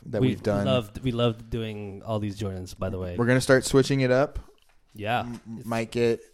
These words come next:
Speaker 1: might get a little crazy next, next time. Who
Speaker 2: It's
Speaker 1: knows? We don't know.
Speaker 2: It's gonna be real interesting, bro. We have some lo-, I mean, me and Julian have been talking about a lot of big ideas. So,
Speaker 1: So, get ready.
Speaker 2: yeah, be, be ready for it. Um, I hope, hopefully we hit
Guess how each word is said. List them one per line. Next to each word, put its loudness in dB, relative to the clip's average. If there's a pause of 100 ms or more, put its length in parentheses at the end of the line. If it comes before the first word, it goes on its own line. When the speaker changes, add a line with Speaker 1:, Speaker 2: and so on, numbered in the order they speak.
Speaker 1:
might -2
get 2
a 2
little 4
crazy 6
next, -2
next 0
time. 2
Who 0
Speaker 2:
It's 2
Speaker 1:
knows? 4
We 2
don't 0
know. 2 (240)
Speaker 2:
It's -8
gonna 0
be 2
real 4
interesting, -6
bro. -2
We 0
have 2
some -6
lo-, -4 (180)
I 6
mean, -2 (220)
me 0
and 0
Julian 6
have 0
been -2
talking 0
about -2
a 0
lot -2
of -8
big -4 (220)
ideas. -8 (760)
So, -2
Speaker 1:
So, 2 (100)
get -2
ready. 2 (160)
Speaker 2:
yeah, 0
be, -2
be -2
ready 4
for 2
it. -2
Um, -6
I -6
hope, -4 (340)
hopefully -4
we -6
hit -6